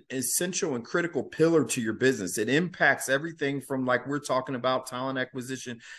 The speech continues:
and retention, to the patient experience or customer experience, to,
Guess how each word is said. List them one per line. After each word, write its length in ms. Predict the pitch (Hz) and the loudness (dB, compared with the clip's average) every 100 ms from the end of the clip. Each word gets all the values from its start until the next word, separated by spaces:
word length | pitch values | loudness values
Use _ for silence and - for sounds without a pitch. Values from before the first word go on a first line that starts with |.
| - | -4
and 140 | 135 | 0
retention, 580 | 127 - 147 147 160 151 | 2 4 2 2 -4 -2
to 180 | - 120 | -2 -2
the 120 | 110 | -2
patient 440 | 123 139 139 151 | 0 0 2 -2
experience 640 | 143 - 151 147 156 156 | -2 -2 -2 0 -2 -2
or 60 | 113 | -6
customer 500 | - 143 - 160 151 | 0 0 0 -2 -2
experience, 720 | 151 - 151 156 156 151 - | -4 -4 -2 0 0 -2 -8
to, 340 | - 139 127 | -2 0 0